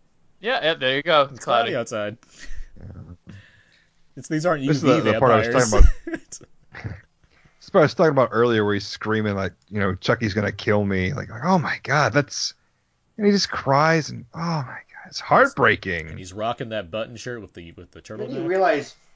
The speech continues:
Speaker 4: he hasn't been in this movie for, like, twenty-five minutes.
Speaker 2: Yeah, we
Speaker 3: Yeah,
Speaker 2: haven't seen Andy
Speaker 3: yeah.
Speaker 2: for a while.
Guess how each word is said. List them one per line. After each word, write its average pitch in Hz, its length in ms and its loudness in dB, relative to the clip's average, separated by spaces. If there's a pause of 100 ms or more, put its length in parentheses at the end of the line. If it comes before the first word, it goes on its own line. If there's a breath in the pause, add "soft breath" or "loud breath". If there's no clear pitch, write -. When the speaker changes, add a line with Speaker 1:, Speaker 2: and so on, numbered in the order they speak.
(160)
Speaker 4:
he 196 80 -2
hasn't 269 240 2
been 147 80 -2
in 190 80 -2
this - 180 -2
movie 127 280 -2
for, 127 120 -4
like, 117 280 2
twenty-five 127 480 2
minutes. 117 360 -4
Speaker 2:
Yeah, 190 140 6
we 147 60 4
Speaker 3:
Yeah, - 140 8
Speaker 2:
haven't - 140 6
seen - 140 4
Andy 165 200 6
Speaker 3:
yeah. - 220 6
Speaker 2:
for 254 60 10
a 233 60 12
while. 294 420 6